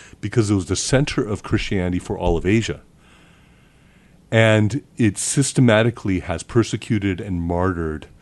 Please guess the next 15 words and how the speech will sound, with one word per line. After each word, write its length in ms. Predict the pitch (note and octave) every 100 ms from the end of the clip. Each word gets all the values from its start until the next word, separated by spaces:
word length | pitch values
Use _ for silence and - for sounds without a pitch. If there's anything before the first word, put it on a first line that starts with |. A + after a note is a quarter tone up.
| _ _ -
so 320 | - B2 A#2
many 280 | A#2+ A#2 G2
believers 760 | F2+ E2+ F2 D2+ C#2 C2 - _ _ _ _ _ G#2
on 300 | G2+ G#2 A2+
its 180 | A#2+ -
path 560 | - G2+ F2+ F2+ - - -
of 300 | F2 E2 -
eliminating 720 | G2+ G#2 G#2 G2 F#2 F2 F#2
around 380 | F#2+ F2 E2 E2
fifteen 580 | - A#2+ - C3+ G2+ F#2+
million 600 | G2 B2+ G#2+ D#2+ G#2+ F#3+ _ _ _ - - - _ _
of 220 | A2 G2+
its 220 | G2+ - -
own 580 | A2 A2+ A#2 A#2+ A#2+ B2 _ _ _ _ -
people 640 | - E3 F3 D#2+ F#2 D#3+